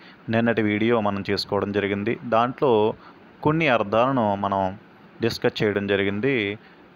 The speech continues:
నిన్న వీడియో చూసిన వ్యక్తులు ఈరోజు ఇక్కడ డిస్ప్లే చేస్తున్నాను. నిన్నటివి అర్థాలను ఒక్కసారి మీరు పునశ్చరణ చేసుకుని మీరు చదివినట్లయితే మీకు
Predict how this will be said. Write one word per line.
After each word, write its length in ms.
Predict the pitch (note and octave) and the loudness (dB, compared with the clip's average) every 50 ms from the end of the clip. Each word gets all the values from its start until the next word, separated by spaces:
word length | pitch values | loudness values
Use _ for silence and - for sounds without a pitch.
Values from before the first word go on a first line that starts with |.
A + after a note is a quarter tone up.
| - - - - - | -20 -20 -20 -10 -4
నిన్న 320 | A#2 B2+ C#3 D3+ E3 E3+ | -2 0 0 2 2 2
వీడియో 380 | D#3 C3+ B2 B2 B2 C3+ D3 D3+ | 2 2 2 2 2 2 2 2
చూసిన 360 | D3 - B2+ A#2+ A2+ - A#2+ | 0 2 0 0 0 0 0
వ్యక్తులు 680 | G#2+ G2+ G2+ - - - C3 C3+ B2 G#2 G2+ G2+ G#2+ - - - C3+ | 0 0 0 0 -2 0 0 2 4 4 4 2 2 0 -2 -2 -2
ఈరోజు 680 | C3+ C#3 C#3+ D#3 E3 D#3+ D#3+ D3 B2 A2+ G#2+ G#2+ A#2 C3 C#3 - - - - - - - | 0 2 4 2 2 2 2 2 2 2 2 0 -2 -4 -8 -14 -18 -20 -20 -20 -14 -12
ఇక్కడ 320 | - - A#2 A2+ A2 G#2 | -4 0 0 0 0 0
డిస్ప్లే 420 | G#2+ A2+ G#2+ - - D3 D3 C#3+ - B2 | -2 -4 -4 -4 -2 0 0 0 2 0
చేస్తున్నాను. 800 | A#2 G#2 - - A2+ G#2 G#2 G#2 G#2+ B2 B2+ A2+ G#2 G2+ G#2+ A2+ | 0 0 -2 -4 -4 -2 -2 0 0 0 0 0 0 -2 -4 -2
నిన్నటివి 540 | A2 G#2+ G#2+ A2 A2 G#2 G#2 G2+ G2+ G2+ - - - | -4 -2 0 0 -2 -2 -2 -2 -2 -2 -4 -4 -2
అర్థాలను 680 | G#2 G#2 G2 G2 G2 A2 A2+ B2 B2 A#2+ A2+ G2+ G2 G2+ | -2 -2 0 -2 -2 0 0 2 2 0 0 -2 -2 -2
ఒక్కసారి 800 | G2+ - - A2+ G2+ - G#2 G#2 A#2+ C3 B2 G#2+ G2+ G2 G2+ - - - - - - - - - - - - | -4 -2 -4 -6 -2 0 2 2 2 2 2 0 0 -2 -4 -6 -10 -20 -20 -20 -20 -20 -20 -20 -16 -6 -2
మీరు 160 | B2 B2+ B2 | 0 2 2
పునశ్చరణ 640 | A2+ G#2+ - A#2 A2 A#2 - - - B2+ B2 B2+ A#2+ - A#2 | 2 2 0 0 0 0 0 0 0 0 0 0 -2 0 0
చేసుకుని 600 | G#2+ G2 - - A#2 A#2+ B2+ A#2+ G#2+ G2 G2 - - | -2 -2 -2 -4 -2 0 0 0 0 -2 -4 -4 -4
మీరు 300 | A#2 A2 G2+ G2+ - G#2+ | -2 -2 -2 0 -2 -2
చదివినట్లయితే 840 | G2 G2+ G#2 G#2+ G#2 - - G2+ G2+ G2 - B2+ A#2+ G#2+ G2 G2+ G2+ | 0 0 0 0 -2 -2 0 -2 0 0 0 0 0 0 0 -2 -4
మీకు 520 | G2+ G2+ G#2 - - - G2+ F#2+ G2 G#2 | -6 -6 -6 -6 -4 -2 -2 -2 -2 -4